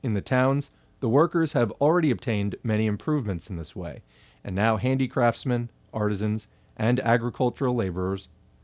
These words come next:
are also beginning to unite, to organize, and to fight for their demands. As long as we have no political liberty, we carry on the fight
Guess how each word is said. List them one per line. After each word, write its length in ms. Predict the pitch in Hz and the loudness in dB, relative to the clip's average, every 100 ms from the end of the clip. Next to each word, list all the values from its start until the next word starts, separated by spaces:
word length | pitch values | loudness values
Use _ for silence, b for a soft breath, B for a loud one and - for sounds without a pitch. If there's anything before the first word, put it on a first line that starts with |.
| - | -4
are 180 | 120 110 | 0 2
also 300 | 147 160 127 | 2 2 0
beginning 380 | 101 98 92 87 | 0 -2 -4 -6
to 120 | - | -6
unite, 400 | 87 92 104 - - - - - | -4 0 -2 -4 -14 -20 -20 -8
to 80 | |
organize, 600 | - 110 90 82 87 104 - b b b | -2 -2 -2 -4 -6 -8 -14 b b b
and 160 | - 120 | 0 0
to 60 | |
fight 320 | 113 143 127 - | 2 2 2 2
for 100 | 117 | 0
their 140 | 104 | 0
demands. 580 | 92 87 85 82 - - _ _ _ _ | 0 -2 -4 -6 -14 -20 _ _ _ _
As 160 | 117 98 | -6 2
long 260 | 120 143 | 4 4
as 120 | 143 | 2
we 100 | 127 | 2
have 140 | 120 104 | 2 2
no 140 | 110 | 0
political 380 | 110 117 104 110 | 0 -2 -2 0
liberty, 400 | 127 110 85 - _ b b _ | 0 0 -4 -10 _ b b _
we 120 | 107 | -8
carry 360 | - 147 139 139 | 2 4 6 6
on 340 | 135 139 139 | 6 4 0
the 100 | 110 | -6
fight 340 | - 139 139 | 0 2 2